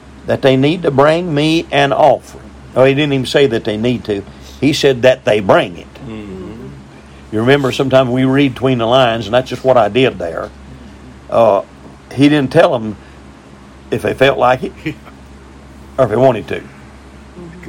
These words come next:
Speaker 1: He said, "Tell, br-, tell them bring me an offering." That they bring me an offering. Now,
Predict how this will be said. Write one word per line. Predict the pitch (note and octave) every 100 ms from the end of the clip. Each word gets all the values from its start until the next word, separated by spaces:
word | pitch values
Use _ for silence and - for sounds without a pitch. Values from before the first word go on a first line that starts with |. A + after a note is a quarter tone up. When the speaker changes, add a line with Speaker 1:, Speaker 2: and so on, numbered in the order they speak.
| - C#3
Speaker 1:
He |
said, | D3+ A2
"Tell, | B2+ F#2+ F#2 - G#2+
br-, | C#3+ -
tell | D#4
them | F#3+
bring | D3 A#2+
me |
an | A2+
offering." | F2+ - - - - - - - - - - - D3+ C#3+ - - - - - - - -
That | B2 C3+
they | D3+
bring | C3 E3 F#3+
me | G3+
an | G#3
offering. | F#3+ D3 - - - -
Now, | A2+ C#3+ G#2